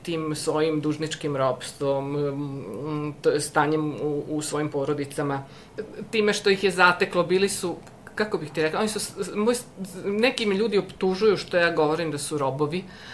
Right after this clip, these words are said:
ali ja zaista ih tako, ovaj, tako ih, e, doživljavam kao, kao robove. I, i taj prvi kontakt s njima je obeležio strah i povlačenje.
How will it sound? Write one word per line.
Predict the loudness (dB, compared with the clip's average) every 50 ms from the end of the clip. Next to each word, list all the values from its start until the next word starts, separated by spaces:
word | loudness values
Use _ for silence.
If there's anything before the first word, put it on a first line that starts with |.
| -16 -16 -14 -8
ali | -4 -2 0 0
ja | 0 0
zaista | 0 2 4 4 2 2 2 0 0
ih | 0 0 0
tako, | 2 4 4 4 2 0 -4 -2 -2
ovaj, | -2 -2 -4 -4 -6 -6 -6 -4 -2 -2 -2 -2 0
tako | 0 -2 0 0 -2
ih, | -4 -4 -6 -10 -10 -8
e, | -6 -6 -6 -4
doživljavam | -2 -2 0 0 0 0 0 0 -2 -2 -2 -4 -6
kao, | -4 0 2 4 4 4 4 4 2 -2 -4
kao | -2 0 2 2 2
robove. | 2 0 -2 -2 -2 -4 -4 -4 -6 -8 -10 -16 -16 -16 -16 -16 -16 -14 -12
I, | -8 -6
i | -6 -6 -6 -8 -10 -12 -14 -10 -2 2
taj | 2 4 4 2 0 -4 -6 -4
prvi | -2 0 0 2 0 -2
kontakt | -2 -2 -2 0 0 0 -2 -6 -6 -8
s | -8 -4
njima | -2 0 0 2 2
je | 2 2
obeležio | 2 2 0 2 2 0 0 -2 -4 -6 -6
strah | -6 -8 -4 -2 0 0 0 -2 -4
i | -10 -10
povlačenje. | -8 -6 -4 -4 -4 -4 -6 -8 -8 -8 -8 -8 -8 -10 -10